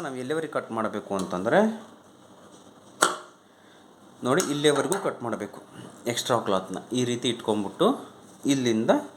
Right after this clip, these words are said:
ಸ್ಟಾರ್ಟ್ ಮಾಡಬೇಕು. ಯಾಕೆ ಅಂತಂದರೆ ಜಿಪ್ ಅಟ್ಯಾಚ್ ಆಗಬೇಕಾದ್ರೆ ಬಟ್ಟೆ ಜಾಸ್ತಿ ಇತ್ತು ಅಂದರೆ ದಪ್ಪ ಕಾಣುತ್ತೆ ಅಂತ ಹೇಳ್ಬಿಟ್ಟು ಇದು just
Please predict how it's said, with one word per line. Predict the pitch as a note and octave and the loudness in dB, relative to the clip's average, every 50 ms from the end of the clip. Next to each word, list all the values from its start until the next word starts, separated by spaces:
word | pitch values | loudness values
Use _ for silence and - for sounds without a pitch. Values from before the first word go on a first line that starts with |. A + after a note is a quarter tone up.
| - - - | -18 -16 -16
ಸ್ಟಾರ್ಟ್ | - - - A#2 - - G#2+ | -2 4 4 4 4 4 0
ಮಾಡಬೇಕು. | G#2 G2 G2 G2 F#2 - - - - - - - - - - - - - - - - - - - - - - - - - - - | -2 -2 -2 -4 -8 -10 -14 -18 -18 -20 -20 -20 -20 -20 -20 -20 -20 -20 -20 -20 -20 -20 -20 -18 -18 -18 -18 -18 -20 -2 4 6
ಯಾಕೆ | D3 D#3+ D#3 E3 D3+ | 6 6 6 4 4
ಅಂತಂದರೆ | C#3+ B2+ C3+ B2+ C3+ F3 F#3 D#3+ B2+ B2 B2 | 4 4 2 4 4 4 4 4 2 0 0
ಜಿಪ್ | C#3 D#3 D#3 - C#3+ | 0 4 8 8 10
ಅಟ್ಯಾಚ್ | C#3 D3 D3+ D3+ - D3+ C#3 | 10 10 8 8 8 8 8
ಆಗಬೇಕಾದ್ರೆ | B2+ - B2+ A#2 - A2+ A#2 D3 F#3 - - - - A2 A#2 | 8 8 4 -2 -4 -2 -2 0 -2 -2 -4 -8 0 2 2
ಬಟ್ಟೆ | B2+ B2+ - - - F3+ D#3+ C#3+ | 2 2 0 2 4 6 8 8
ಜಾಸ್ತಿ | C3+ C3+ C3+ - - C#3+ C3+ | 8 8 6 2 0 0 0
ಇತ್ತು | B2+ - - B2 A#2 | 0 4 6 6 8
ಅಂದರೆ | A2+ C#3 E3+ E3 - A#2+ | 8 8 6 8 8 6
ದಪ್ಪ | A2+ - - C3 B2+ - A#2+ | 6 8 6 4 6 8 6
ಕಾಣುತ್ತೆ | A2+ G#2+ G2+ G2 - - G2 F#2+ F#2+ | 6 8 6 4 2 0 2 2 2
ಅಂತ | F2+ F2 - - - - G#2+ | 0 -2 -6 -12 -10 -6 -6
ಹೇಳ್ಬಿಟ್ಟು | F2 F#2 F#2 F#2+ F#2+ - E3 G3+ B3 B3 - - - - - - - - - | -4 -4 -2 0 2 6 6 6 6 4 0 -8 -14 -16 -18 -20 -14 -12 -4
ಇದು | A2+ B2 A#2 A2+ - | -2 -2 -2 0 -2
just | C3+ C#3 - - - | -2 -2 -2 -4 -2